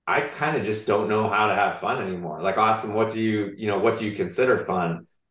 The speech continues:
And it's a shoulder shrug. I mean, that's, it's kind of strange, right? Like, if you can't answer,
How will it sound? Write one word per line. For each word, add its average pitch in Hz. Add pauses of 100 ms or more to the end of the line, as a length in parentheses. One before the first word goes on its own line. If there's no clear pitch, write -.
(140)
And 107
it's 110
a 101
shoulder 131
shrug. 78
I 76
mean, 117
that's, -
it's -
kind 170
of 110
strange, 110
right? 107
Like, 113
if 73
you -
can't 123
answer, 110